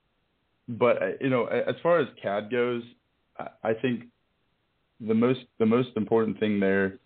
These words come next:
is just to have the consistency of, and, and make sure you have all of the, you know, the relevant fields you're gonna wanna look at, right? There's gonna be,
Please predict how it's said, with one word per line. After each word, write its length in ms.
is 320
just 180
to 60
have 240
the 80
consistency 960
of, 320
and, 140
and 160
make 140
sure 160
you 120
have 180
all 500
of 240
the, 220
you 80
know, 160
the 160
relevant 460
fields 240
you're 100
gonna 120
wanna 200
look 220
at, 220
right? 260
There's 180
gonna 200
be, 360